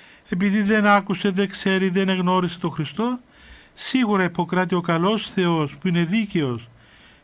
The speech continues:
και πατέρας όλου του κόσμου και πατέρας όλων των ανθρώπων δεν θα τον αδικήσει. Ο δίκαιος Θεός θα του, θα του αποδώσει δικαιοσύνη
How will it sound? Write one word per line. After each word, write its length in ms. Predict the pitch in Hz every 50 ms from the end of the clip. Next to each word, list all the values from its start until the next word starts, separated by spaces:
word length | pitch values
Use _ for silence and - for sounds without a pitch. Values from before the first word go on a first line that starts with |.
| _
και 140 | _ - 180
πατέρας 520 | 151 165 160 147 196 196 196 196 175 - -
όλου 220 | 214 233 240 233
του 140 | 202 208 175
κόσμου 320 | - 185 170 165 156 151
και 120 | 139 170 156
πατέρας 440 | 151 156 143 175 180 185 180 175 -
όλων 140 | 214 202 190
των 120 | 185 175
ανθρώπων 400 | 160 147 143 - 202 208 220 233
δεν 120 | 220 233
θα 120 | 226 - 214
τον 160 | 185 196 180
αδικήσει. 560 | 175 165 160 165 170 156 135 113 - - - - _ _ - - _ _ - - - - - - - - - -
Ο 140 | - 190 180
δίκαιος 560 | 180 196 254 262 - 254 233 214 196 180 -
Θεός 520 | - - 208 220 247 285 302 285 285 - - -
θα 160 | - 220 196
του, 140 | 190 190 185 - 214 180
θα 140 | 175 202 185
του 120 | 185 190
αποδώσει 440 | 185 175 196 196 233 254 240 - 247
δικαιοσύνη 760 | 240 240 - - 233 214 185 - - 190 160 127 113 104